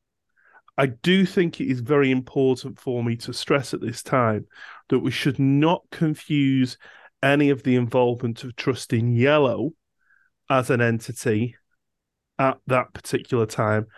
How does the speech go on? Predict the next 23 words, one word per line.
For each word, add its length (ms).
and 160
certain 580
other 300
organisations 1400
which 260
were 120
not 760
supporters' 640
trusts, 640
but 460
because 720
of 260
ma-, 320
the 140
identity 480
of 80
many 140
of 60
the 60
people 320
behind 520
those 200
organisations, 1000